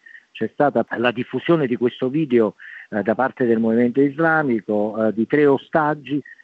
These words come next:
accompagnato dall'avvertimento che poi il giorno successivo sarebbe stata rivelata la sorte di questi tre ostaggi, e poi si è saputo che due di loro erano morti, e Hamas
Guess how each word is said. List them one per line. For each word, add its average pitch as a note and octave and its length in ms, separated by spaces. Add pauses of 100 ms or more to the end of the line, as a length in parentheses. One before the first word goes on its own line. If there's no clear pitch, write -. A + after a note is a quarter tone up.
accompagnato C3+ 920
dall'avvertimento B2 1000
che G#2+ 160
poi C3 320 (440)
il A2+ 140
giorno C3 420
successivo C#3+ 880
sarebbe A#2 400
stata A#2+ 440 (240)
rivelata C#3 540
la C3+ 180
sorte D3 480
di A#2 120
questi C3 340
tre F3 140
ostaggi, F#3+ 500
e A#2+ 60
poi F3 180
si - 80
è C#3 140
saputo E3 300
che A2 100
due D3 120
di C#3 120
loro C3 380 (300)
erano A2+ 800
morti, F3 680
e A2 500
Hamas B2 340